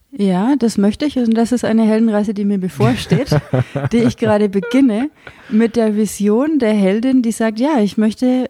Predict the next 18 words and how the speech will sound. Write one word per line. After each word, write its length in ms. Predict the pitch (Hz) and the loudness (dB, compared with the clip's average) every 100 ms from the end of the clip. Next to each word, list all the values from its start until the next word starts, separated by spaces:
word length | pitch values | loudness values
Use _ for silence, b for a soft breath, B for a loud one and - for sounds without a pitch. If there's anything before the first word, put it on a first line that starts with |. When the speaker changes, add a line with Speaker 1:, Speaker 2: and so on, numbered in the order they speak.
| - | -4
Speaker 1:
ganz 340 | 185 240 - | 0 0 0
da 200 | - 226 | 0 0
sein 320 | 262 220 202 220 | 0 0 -2 -2
können, 380 | 190 175 160 | -4 -4 -4
als 180 | 131 185 | -6 -4
Speaker 2:
Mhm. 40 | - | -2
Speaker 1:
der 120 | 190 | 0
Mensch, 340 | 202 233 247 | 2 2 0
der 160 | 214 196 | -4 -4
ich 180 | 208 - | -6 -2
bin, 280 | 226 220 185 | 2 2 0
mit 140 | 196 | -4
Verletzlichkeiten, 960 | - 233 180 - 170 - 175 160 190 214 | -4 -2 -2 -4 -8 -8 -8 -8 -4 -4
mit 180 | 285 | -2
Speaker 2:
Mhm. 60 | 170 | -2
Speaker 1:
Macken, 440 | 156 113 170 165 B B B B - | -4 -6 -8 -8 B B B B -2
mit 200 | 240 - | -2 0
Unperfektionen. 1500 | 247 233 - 208 180 180 175 - - 185 180 180 175 185 | 2 2 2 0 0 -2 -6 -8 -4 -2 -2 -2 -4 -6